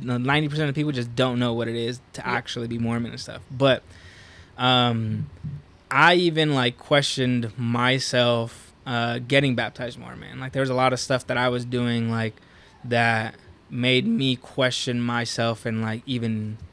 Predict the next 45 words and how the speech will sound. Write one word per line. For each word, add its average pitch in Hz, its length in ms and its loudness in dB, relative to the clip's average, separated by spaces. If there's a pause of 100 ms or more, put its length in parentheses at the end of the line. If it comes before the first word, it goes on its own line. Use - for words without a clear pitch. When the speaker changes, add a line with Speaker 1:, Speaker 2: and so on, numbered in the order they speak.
(160)
Speaker 1:
taking 120 420 -2
that 117 180 -4
step. - 340 -8
I 127 60 -10
mean, 120 200 -2
I 113 180 -2
still 117 500 -2 (140)
ended 120 200 -6
up 120 80 -10
doing 127 260 0
it 127 40 0
and 127 120 -2
everything, 120 420 -4
but 117 240 -4 (640)
yeah, 131 240 4
it 127 40 6
was 135 140 4
just, 127 320 -2
it 143 80 0
was, 131 320 2
um, 110 580 0 (640)
it 131 80 0
was 127 120 2
a 123 40 4
crazy, 139 880 4 (680)
crazy, 165 540 4
like, 123 240 2
thing 143 260 2
to 135 80 0
go 131 240 4
through, 139 240 4
and 131 100 4
a 120 40 0
crazy, 135 380 2 (220)
even 135 160 2
more 135 220 2
so 131 140 0
crazy 131 300 2
for 120 160 -2
me 131 220 4
because, 120 400 0
yeah, 123 260 4
I 135 40 4
was, 120 240 0
like, 104 180 -8